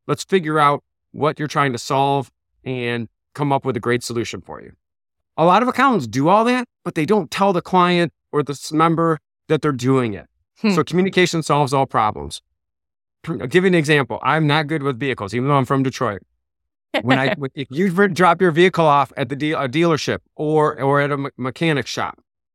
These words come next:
Speaker 1: and they say, "All right, well, we'll look at it by Friday, by the end of the week." They use that term "end of the week," and it's Tuesday. Your end of the week might be Friday, but the, really their end of the week might be Saturday. Friday, three P M rolls around, and you haven't heard anything from them.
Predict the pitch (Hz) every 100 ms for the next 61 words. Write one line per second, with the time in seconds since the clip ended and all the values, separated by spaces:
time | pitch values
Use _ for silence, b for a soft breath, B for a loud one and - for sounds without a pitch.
0 | _ - 143 156 151 160 147 147 170 202
1 | 180 160 160 208 208 196 185 175 147 139
2 | - 160 156 143 127 123 127 143 180 170
3 | 156 131 - - 135 143 143 143 143 135
4 | 143 135 131 147 - 127 123 - - -
5 | 202 196 - - _ _ _ - 180 277
6 | 277 156 156 165 139 143 - 110 - 107
7 | 117 170 - 110 131 190 208 139 185 131
8 | 123 120 113 - 92 - 165 185 104 -
9 | _ _ _ _ _ _ 143 151 185 165
10 | - 180 - 165 202 143 127 120 113 110
11 | 107 - _ _ _ _ _ - 147 127
12 | 123 143 175 123 139 135 123 113 107 123
13 | 113 90